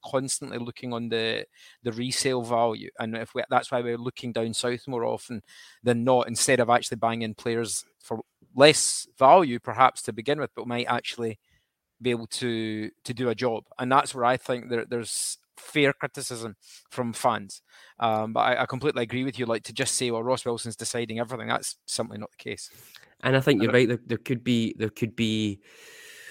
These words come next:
Speaker 2: board, not necessarily board pressure, but board influence there in terms of we wanna buy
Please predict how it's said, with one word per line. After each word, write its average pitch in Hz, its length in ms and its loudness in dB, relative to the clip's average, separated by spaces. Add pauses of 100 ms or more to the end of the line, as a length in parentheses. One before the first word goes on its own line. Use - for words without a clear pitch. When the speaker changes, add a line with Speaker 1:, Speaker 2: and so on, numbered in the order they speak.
(460)
Speaker 2:
board, 147 380 8 (460)
not 131 160 2
necessarily 110 340 0
board 107 300 0
pressure, 120 340 0
but 120 220 -4
board 120 360 0 (140)
influence 117 420 -4
there 113 120 -2
in 113 120 -2
terms 110 280 -4
of 104 100 -6
we 107 80 0
wanna 104 220 2
buy 104 360 0